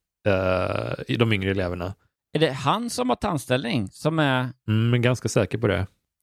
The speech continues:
Speaker 1: Han ser väldigt ung ut i den i alla fall. Han måste ha någonting som, jo, jag är, jag är nittio procent säker på att han har tandställning i den.
Speaker 2: Ben Affleck?
Speaker 1: Ja.
Speaker 2: Ja, det kanske han har. Ja,
Speaker 1: Ja.
Speaker 2: men han är i alla fall, just det, han är i alla fall någon sån där, eh,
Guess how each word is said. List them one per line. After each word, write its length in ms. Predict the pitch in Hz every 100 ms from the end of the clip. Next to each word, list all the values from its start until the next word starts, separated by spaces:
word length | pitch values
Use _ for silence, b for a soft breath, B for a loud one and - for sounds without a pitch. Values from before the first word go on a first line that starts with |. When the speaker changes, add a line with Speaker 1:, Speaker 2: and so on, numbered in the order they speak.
| _
Speaker 1:
Han 160 | 110
ser 180 | 110 123
väldigt 440 | 104 131 110 110 123
ung 240 | 123 131
ut 180 | 104 -
i 40 |
den 180 | 98 95
i 40 |
alla 100 | 101
fall. 120 | 90 104
Han 80 | 113
måste 240 | 113 131
ha 140 | 120
någonting 460 | 113 110 104 95 101
som, 360 | - 101 95 92 b b b b b b b
jo, 200 | - 139
jag 160 | 151 139
är, 40 |
jag 180 | 151 135
är 40 | 139
nittio 260 | 143 -
procent 220 | 120 107
säker 120 | 98 90
på 40 |
att 40 | 95
han 100 | 92
har 60 |
tandställning 400 | 90 92 - 92
i 40 | 92
den. 180 | 85 - _ _ _ _ 160
Speaker 2:
Ben 200 | 190 175
Affleck? 480 | 113 - 147 - -
Speaker 1:
Ja. 100 | 107
Speaker 2:
Ja, 140 | 101 117
det 60 |
kanske 260 | 120 135 220
han 180 | 170 175
har. 240 | 139 180
Ja, 60 | -
Speaker 1:
Ja. 260 | 127 143 -
Speaker 2:
men 140 | 170
han 140 | 180 202
är 40 |
i 40 |
alla 160 | 208 196
fall, 240 | - 165
just 160 | 180 -
det, 60 | 139
han 240 | 147 170
är 40 | 165
i 60 | 160
alla 160 | 165
fall 220 | 147 165
någon 120 | 127 120
sån 140 | 131
där, 400 | 113 101 95 95
eh, 540 | - 101 95 95 101